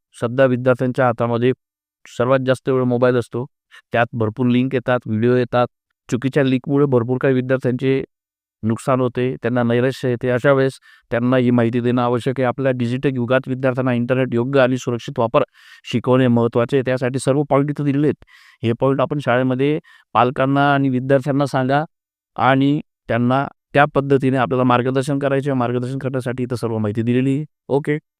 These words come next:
सायबर गुन्ह्यापासून सुरक्षा ही काही काळाची गरज आहे. कार्यशाळा, प्रशिक्षण यांचा समावेश करा. विद्यार्थ्यांना सायबर सुरक्षेविषयी ठोस पावले उचला, मार्गदर्शन करा, समुपदेशनाचे आयोजन करा,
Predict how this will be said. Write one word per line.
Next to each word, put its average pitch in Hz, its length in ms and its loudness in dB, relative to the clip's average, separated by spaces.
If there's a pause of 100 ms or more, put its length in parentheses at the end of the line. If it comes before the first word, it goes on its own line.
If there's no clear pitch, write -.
(140)
सायबर 143 320 4
गुन्ह्यापासून 143 520 0
सुरक्षा 135 400 -2
ही 123 140 0
काही 135 200 0
काळाची 127 360 4
गरज 139 240 2
आहे. 147 140 0 (260)
कार्यशाळा, 131 460 2
प्रशिक्षण 127 440 -4
यांचा 131 220 -2
समावेश 127 400 0
करा. 143 260 -2 (360)
विद्यार्थ्यांना 127 640 -2
सायबर 120 320 -2
सुरक्षेविषयी 123 800 -4 (460)
ठोस 120 240 -2
पावले 127 260 2
उचला, 131 320 0
मार्गदर्शन 123 580 -2
करा, 127 200 0
समुपदेशनाचे 123 840 -2
आयोजन 123 380 0
करा, 127 280 -2